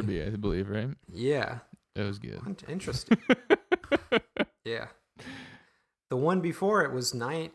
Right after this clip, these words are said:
Speaker 2: it was nine eleven, and he rem-, but he remembered the Kentucky <laughs> Derby one.
Speaker 1: <laughs> Well.
Speaker 2: Yeah.
Speaker 1: He'll, he'll chime in when,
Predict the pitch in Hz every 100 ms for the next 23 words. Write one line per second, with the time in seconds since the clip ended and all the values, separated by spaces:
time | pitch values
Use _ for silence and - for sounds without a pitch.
0 | 113 117 113 120 151 160 147 170 110 95
1 | 95 - 117 110 107 117 113 110 123 135
2 | 113 104 113 117 139 131 - - - -
3 | - - - - - - - _ _ _
4 | - - 131 - - 190 202 - 185 -
5 | 202 - - - - - - 143 - _
6 | - - - _ _ - - - - 113
7 | - 131 120 135 127 127 127 117 110